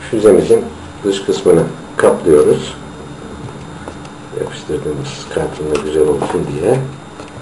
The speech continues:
Ağzı da çok sıkı kapandığı için. Evet. Zaten burasını ateşte çok sıkı kapattık.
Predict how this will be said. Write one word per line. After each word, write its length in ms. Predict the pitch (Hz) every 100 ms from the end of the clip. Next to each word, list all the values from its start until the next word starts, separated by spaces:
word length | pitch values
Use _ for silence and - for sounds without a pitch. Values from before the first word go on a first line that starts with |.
| - - - - - - - - -
Ağzı 240 | 87 85 85
da 120 | 82
çok 180 | - -
sıkı 280 | - 90 -
kapandığı 540 | 90 - 85 82 90
için. 440 | - - 113 139 - - - - - - - - - - - - - - - - - - - - - - - - - - - - - - - - - - - - - - - - - - 73 98
Evet. 120 | 123 - - - -
Zaten 340 | 117 117 98
burasını 380 | 82 82 82 82
ateşte 540 | 82 82 85 - 85 82 - - -
çok 200 | - -
sıkı 260 | - - -
kapattık. 640 | - - - - - -